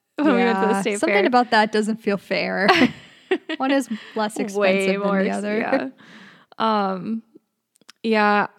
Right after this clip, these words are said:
Speaker 1: we were, I don't know, I might end up changing my mind, especially since you, like,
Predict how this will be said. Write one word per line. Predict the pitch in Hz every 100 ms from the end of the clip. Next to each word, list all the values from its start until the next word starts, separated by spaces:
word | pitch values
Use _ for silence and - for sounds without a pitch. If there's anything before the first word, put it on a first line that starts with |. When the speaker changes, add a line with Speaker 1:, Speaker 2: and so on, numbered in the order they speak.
| -
Speaker 1:
we | 233 277
were, | 320 302 269 - - - - -
I | 233
don't | 208
know, | 185
I | 190 208
might | 226 247 - 220
end | 214
up | 214 220
changing | 220 226
my | 214
mind, | 208 208 208 202 -
especially | - 214 220 220
since | 226 220 226
you, | 208
like, | 196 185 -